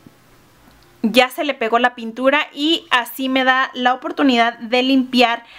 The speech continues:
el exceso de pintura una vez que el dedo ya se encuentre en el agua. También me voy a ayudar de este puntero que es súper, súper fino, casi podría decir que parece una aguja.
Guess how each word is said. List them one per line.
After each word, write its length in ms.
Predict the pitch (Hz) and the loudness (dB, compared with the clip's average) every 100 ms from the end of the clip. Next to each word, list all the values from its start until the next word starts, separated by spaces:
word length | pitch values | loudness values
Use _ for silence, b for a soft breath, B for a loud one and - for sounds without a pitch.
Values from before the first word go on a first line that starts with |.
| B B B | B B B
el 220 | 254 247 | 0 0
exceso 420 | 233 226 262 254 269 | -2 -4 -2 2 2
de 100 | 233 | 2
pintura 480 | 226 220 240 247 - | -2 2 2 2 -2
una 200 | 240 233 | -4 -2
vez 220 | 233 240 | -2 -4
que 240 | - 262 - | -2 0 0
el 180 | 208 208 | -6 -2
dedo 300 | 208 214 214 | 0 2 0
ya 240 | 185 208 | 0 -2
se 140 | 208 220 | 0 -4
encuentre 580 | 208 208 202 202 - 196 | -2 -2 -2 -2 -4 -4
en 100 | 180 | -6
el 160 | - | -8
agua. 220 | - - - _ _ _ _ _ - B B B B B B B | -12 -16 -20 _ _ _ _ _ -20 B B B B B B B
También 280 | 294 320 381 | 0 0 -4
me 100 | 453 | -2
voy 120 | 427 | 0
a 60 | 381 | 2
ayudar 380 | 359 269 262 269 | 2 4 2 0
de 240 | 277 277 | -2 -2
este 240 | 269 - | -2 -4
puntero 580 | - 262 240 233 240 254 | -4 0 2 2 2 0
que 160 | 285 269 | 0 0
es 160 | 285 - | -2 -8
súper, 560 | - - 349 349 381 381 | -8 -2 2 2 2 0
súper 380 | - 262 320 320 | -2 0 2 0
fino, 540 | - 269 262 277 427 - _ _ _ | 0 0 4 2 2 -2 _ _ _
casi 260 | - 269 320 | 0 0 -2
podría 380 | - 269 240 240 | -6 -4 0 0
decir 280 | 240 269 - | 0 -2 0
que 140 | 247 | -2
parece 500 | 247 226 220 - 247 | 0 -4 -4 -4 -4
una 240 | 240 233 220 | -2 0 0
aguja. 380 | 208 220 - | -2 -4 0